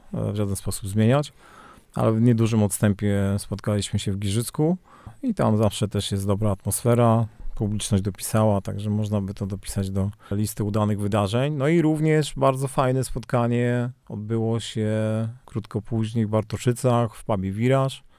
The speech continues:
Bardzo fajne miejsce, w którym również byłem rok temu na spotkaniu i zrobiło to na mnie również na tyle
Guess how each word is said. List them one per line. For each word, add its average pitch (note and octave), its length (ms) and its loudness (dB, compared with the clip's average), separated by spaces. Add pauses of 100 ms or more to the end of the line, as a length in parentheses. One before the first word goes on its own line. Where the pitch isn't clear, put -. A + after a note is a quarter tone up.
(160)
Bardzo B2+ 340 0
fajne C3 340 2
miejsce, C#3+ 640 2
w - 60 -8
którym B2 300 -2
również A#2+ 380 -2
byłem A#2 300 0
rok A2+ 200 -4
temu A2+ 320 0
na A2 380 0
spotkaniu A#2 800 0
i A#2 100 0
zrobiło A2 480 -2
to G#2+ 160 -2
na G#2+ 140 2
mnie G#2+ 180 2
również G#2+ 400 0
na G2 80 -2
tyle G#2+ 320 0